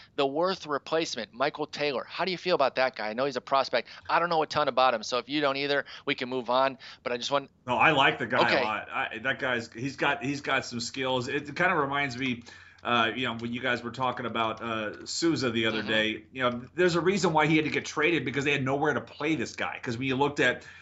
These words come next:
Speaker 2: uh, the, the outfield of Worth and, and Denard Spahn and, uh,
Speaker 1: Harper.
Speaker 2: uh,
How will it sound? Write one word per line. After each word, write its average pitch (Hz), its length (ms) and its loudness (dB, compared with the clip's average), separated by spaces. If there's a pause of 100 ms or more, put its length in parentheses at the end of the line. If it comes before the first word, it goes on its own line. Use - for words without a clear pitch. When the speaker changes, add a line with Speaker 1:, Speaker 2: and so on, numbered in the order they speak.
(140)
Speaker 2:
uh, 120 140 4
the, 123 180 0
the 131 220 2
outfield 135 440 0
of 120 280 -6
Worth 127 340 -4
and, 127 160 -6
and 120 460 -6
Denard 131 360 -4
Spahn 123 440 -2
and, 117 340 -2
uh, 110 240 0 (300)
Speaker 1:
Harper. 117 320 -4 (760)
Speaker 2:
uh, 110 300 -2